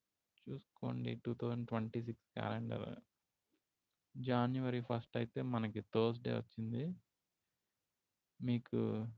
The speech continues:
థర్స్‌డే లీవ్ ఉంటే పర్లేదు, లేదంటే లీవ్ పెట్టేసుకుని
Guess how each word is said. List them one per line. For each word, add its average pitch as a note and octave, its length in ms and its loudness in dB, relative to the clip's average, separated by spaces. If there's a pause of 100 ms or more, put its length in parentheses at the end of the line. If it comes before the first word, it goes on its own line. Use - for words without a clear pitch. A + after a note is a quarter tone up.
(480)
థర్స్‌డే A#2+ 380 2
లీవ్ A#2+ 260 0
ఉంటే B2+ 300 -4
పర్లేదు, A2 500 2 (1200)
లేదంటే A#2+ 520 0
లీవ్ A#2 280 4
పెట్టేసుకుని A2+ 640 -2